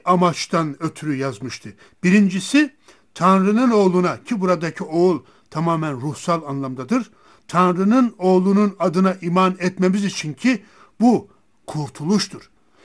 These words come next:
İkincisi de sonsuz yaşama sahip olduğumuzu bilmemiz için ki bu da Mesih'ten gelen güvencedir. Yani İsa Mesih'e iman eden bir kimse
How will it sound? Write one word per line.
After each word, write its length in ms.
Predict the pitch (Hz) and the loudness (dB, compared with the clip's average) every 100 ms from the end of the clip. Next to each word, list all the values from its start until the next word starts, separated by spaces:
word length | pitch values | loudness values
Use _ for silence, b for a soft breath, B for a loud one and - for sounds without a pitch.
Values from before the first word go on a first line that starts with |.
| b | b
İkincisi 500 | 147 185 185 156 240 | -8 -4 -4 -4 0
de 200 | 269 196 b _ | 0 0 b _
sonsuz 760 | - 190 185 180 254 277 185 | -2 2 2 0 -2 -2 -2
yaşama 480 | 151 175 - 175 160 | -4 -2 -2 -4 -4
sahip 340 | - 170 170 | -4 -2 -2
olduğumuzu 580 | 165 160 160 156 147 196 | -2 -2 -2 -4 -4 -4
bilmemiz 380 | 170 156 156 143 | -4 -4 -6 -8
için 360 | 127 233 247 - b b b | -4 -2 -2 -4 b b b
ki 180 | - 156 | -8 -2
bu 120 | 202 | 2
da 200 | 247 - b b | 2 0 b b
Mesih'ten 640 | 156 175 - 185 226 214 185 | -4 -4 -4 -6 -2 0 0
gelen 340 | 180 190 180 | 0 0 -2
güvencedir. 540 | 151 170 175 220 190 | -2 -2 0 0 -2
Yani 360 | 139 185 247 185 B B - | -2 0 0 0 B B -12
İsa 380 | 180 220 277 | -4 2 2
Mesih'e 500 | 262 226 - 220 196 | 2 0 -2 -2 -2
iman 340 | 190 196 233 240 | -2 0 2 2
eden 320 | 220 208 175 | 0 0 0
bir 200 | 180 165 | -2 -2
kimse 460 | 170 151 208 247 | -8 -4 2 2